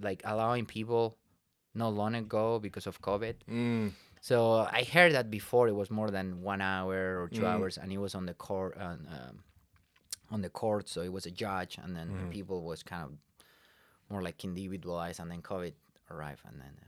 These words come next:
Speaker 1: now
Speaker 2: They split it all up.
Speaker 1: Yeah, now just excuses, like, "We don't
Speaker 2: Mm.
Speaker 1: go back." <laughs> It was too much sign until
Speaker 2: Yeah,
Speaker 1: so
Speaker 2: yeah,
Speaker 1: now
Speaker 2: yeah.
Speaker 1: you just go there, say, "I will," you're an American citizen.
Speaker 2: Yeah.
Speaker 1: Get out of here.
Speaker 2: Yeah.
Speaker 1: <laughs>
Speaker 2: Well, that's cool, man. Congratulations. And I want you
Speaker 1: Yeah.
Speaker 2: to bring that test back so we can,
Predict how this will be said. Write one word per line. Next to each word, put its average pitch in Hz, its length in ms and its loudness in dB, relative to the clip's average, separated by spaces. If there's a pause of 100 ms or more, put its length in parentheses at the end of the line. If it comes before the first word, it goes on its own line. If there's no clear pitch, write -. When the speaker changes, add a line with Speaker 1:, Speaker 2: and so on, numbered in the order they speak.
(160)
Speaker 1:
now 78 220 -10
Speaker 2:
They 85 140 -4
split - 300 -6
it 73 60 -10
all 76 140 -6
up. - 180 -12
Speaker 1:
Yeah, 98 240 -14
now 90 180 -6
just 82 240 -10
excuses, - 560 -14
like, - 200 -20
"We 90 120 -10
don't 95 160 -4
Speaker 2:
Mm. 98 40 -2
Speaker 1:
go 95 100 -4
back." - 260 -4
<laughs> - 60 2
It 180 80 4
was 160 160 8
too 156 120 8
much 135 200 10
sign 139 280 6
until 156 340 6
Speaker 2:
Yeah, 113 140 10
Speaker 1:
so 135 100 8
Speaker 2:
yeah, 156 40 10
Speaker 1:
now 160 120 10
Speaker 2:
yeah. 160 100 12
Speaker 1:
you 143 60 8
just 139 120 0
go 147 160 10
there, 143 300 12 (680)
say, 147 240 12
"I 143 120 12
will," 139 440 12 (120)
you're 127 280 12
an 123 60 12
American 113 380 6
citizen. 98 420 -2
Speaker 2:
Yeah. 101 400 2 (100)
Speaker 1:
Get 131 160 10
out 120 140 12
of 107 140 4
here. 95 220 2 (280)
Speaker 2:
Yeah. 196 340 10
Speaker 1:
<laughs> - 60 -20 (460)
Speaker 2:
Well, 131 100 8
that's 143 180 10
cool, 104 180 0
man. 85 160 -2
Congratulations. 95 680 2
And 113 100 2
I 120 60 6
want 127 180 8
you 110 60 0
Speaker 1:
Yeah. 110 40 0
Speaker 2:
to - 20 0
bring 104 140 4
that 87 120 0
test - 240 -2
back 85 200 -2
so 92 160 -4
we 90 120 -4
can, 87 260 -2